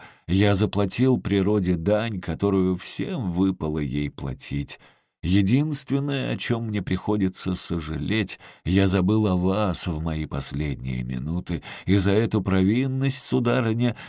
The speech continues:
я и пришел просить у вас прощения". "Что за вздор, сударь? Я подобного в жизни не слыхивала. Опомнитесь, или я позову кого-нибудь".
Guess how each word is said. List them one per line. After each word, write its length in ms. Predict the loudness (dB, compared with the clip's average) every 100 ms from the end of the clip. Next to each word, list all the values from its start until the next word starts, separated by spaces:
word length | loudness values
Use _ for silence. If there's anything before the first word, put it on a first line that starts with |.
| 0
я 340 | 4 4 4
и 100 | 2
пришел 500 | 2 -2 0 0 0
просить 640 | -2 -8 -6 -6 -6 -4
у 100 | -6
вас 300 | -4 -4 -6 -10
прощения". 880 | -10 -8 -10 -8 -6 -6 -8 -10 -12 _ _ _ _ _ _ _
"Что 240 | -10 -4 0
за 120 | 0
вздор, 520 | 0 0 0 0 -2
сударь? 580 | -6 -4 0 2 0 -2 -8 -16 0
Я 320 | 4 6 4
подобного 580 | 4 4 4 4 4 4
в 60 |
жизни 480 | 2 0 -2 -2 -2
не 160 | -2 -2
слыхивала. 680 | -2 0 0 2 4 4 0 -4 2
Опомнитесь, 920 | 2 2 4 4 4 2 2 4 6
или 120 | 8
я 180 | 6 4
позову 420 | 2 2 4 4
кого-нибудь". 640 | 4 4 4 2 2 2